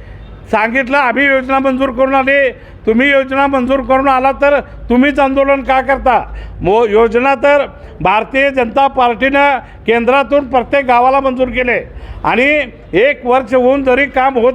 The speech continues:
नसेल तर हे चुकीचं आहे. आम्ही आज शासनाला जाब विचारायला आलो.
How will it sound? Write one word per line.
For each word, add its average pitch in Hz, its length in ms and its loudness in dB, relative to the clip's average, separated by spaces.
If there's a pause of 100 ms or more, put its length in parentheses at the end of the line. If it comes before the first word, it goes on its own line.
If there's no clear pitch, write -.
नसेल 247 480 -2 (220)
तर 240 100 4
हे 269 160 2
चुकीचं 269 440 -2
आहे. 247 460 0 (220)
आम्ही 190 200 0
आज 254 360 0
शासनाला 254 500 2
जाब 247 340 0
विचारायला 262 400 2
आलो. 247 340 2